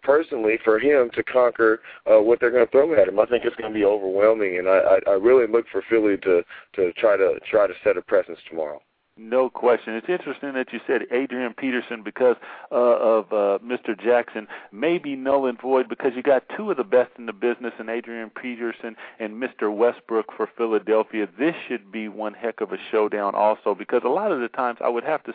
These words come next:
Speaker 2: say that Mister Westbrook goes unnoticed because, uh, Donovan is such a big star. But when he is playing well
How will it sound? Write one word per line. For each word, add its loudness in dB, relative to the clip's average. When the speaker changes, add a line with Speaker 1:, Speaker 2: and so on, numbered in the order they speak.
Speaker 2:
say 4
that -8
Mister -6
Westbrook -2
goes 0
unnoticed -4
because, -4
uh, -2
Donovan -2
is -8
such -4
a -12
big -10
star. 2
But -4
when -8
he -6
is 4
playing -8
well 0